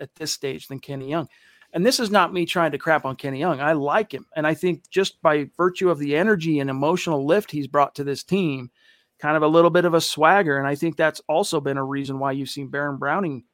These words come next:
shine the way he has since they turned to him in, uh, that week nine, uh, win over the Cowboys. He's taken that energy from the veteran, right,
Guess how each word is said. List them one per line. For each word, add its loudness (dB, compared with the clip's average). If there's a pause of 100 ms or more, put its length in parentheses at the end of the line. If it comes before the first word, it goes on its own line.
shine -4
the -6
way -4
he -6
has -4
since -12
they -8
turned -4
to -4
him -8 (400)
in, -4
uh, -6
that -6
week -4
nine, -6 (600)
uh, -8 (300)
win -2
over -2
the -4
Cowboys. -2 (640)
He's -16
taken -2
that -2
energy -2
from -4
the -6
veteran, -2 (260)
right, -8